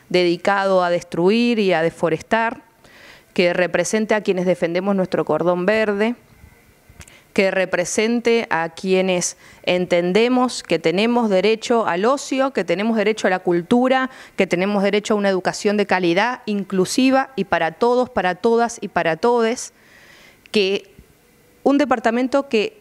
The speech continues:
esté abierto, una municipalidad y un municipio que pueda recibir a cada uno y a cada una de ustedes, solucionar el problema y garantizar que su vida va a ser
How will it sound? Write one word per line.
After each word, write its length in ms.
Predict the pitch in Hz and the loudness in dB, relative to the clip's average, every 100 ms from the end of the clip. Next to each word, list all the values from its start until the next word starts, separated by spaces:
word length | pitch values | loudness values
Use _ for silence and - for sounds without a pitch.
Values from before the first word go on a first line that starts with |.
| _ | _
esté 500 | 175 170 _ 294 349 453 - _ _ _ _ _ _ - | -4 -4 _ 0 0 -4 -18 _ _ _ _ _ _ -2
abierto, 720 | 190 202 185 165 - 151 143 - - _ _ | 0 2 2 0 -4 -8 -8 -16 -20 _ _
una 240 | 233 247 240 | 0 2 0
municipalidad 720 | 226 202 185 175 175 196 247 | -2 -2 -2 0 2 2 2
y 60 | 262 | 0
un 60 | |
municipio 840 | 240 214 190 - 277 285 302 320 - | 0 0 -2 0 0 2 0 -2 -4
que 140 | - 170 | -4 -2
pueda 400 | 285 311 320 302 | 0 0 2 0
recibir 640 | 240 - 196 196 285 - - | -2 -2 0 2 2 0 -2
a 180 | 190 | -2
cada 240 | 254 254 262 | 0 0 0
uno 260 | 254 226 | 0 -2
y 80 | 190 | 0
a 80 | 170 | -2
cada 300 | 247 262 254 | 0 0 0
una 160 | 262 233 | 0 0
de 80 | |
ustedes, 440 | 220 269 277 277 - - - | 0 0 0 -2 -6 -18 -18
solucionar 680 | - 247 226 226 - 233 269 | -4 0 2 0 0 0 2
el 120 | 285 262 | 0 0
problema 640 | 226 214 233 277 277 277 | 2 2 2 2 0 -2
y 140 | 226 214 | 0 0
garantizar 720 | 196 196 202 214 - 285 302 | 2 -2 -4 -6 -2 -2 -2
que 80 | 285 | -4
su 160 | - | 0
vida 240 | 220 294 302 | 2 2 2
va 80 | 240 | 0
a 60 | |
ser 260 | - 277 | 0 -4